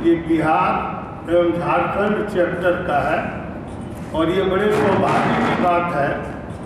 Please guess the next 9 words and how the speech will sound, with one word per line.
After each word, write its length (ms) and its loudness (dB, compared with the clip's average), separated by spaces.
कि 120 2
आपके 640 0
ही 100 4
पूर्णिया 600 0
के 320 0
डॉक्टर 680 2
इसके 300 -2
अभी 240 2
अध्यक्ष 560 0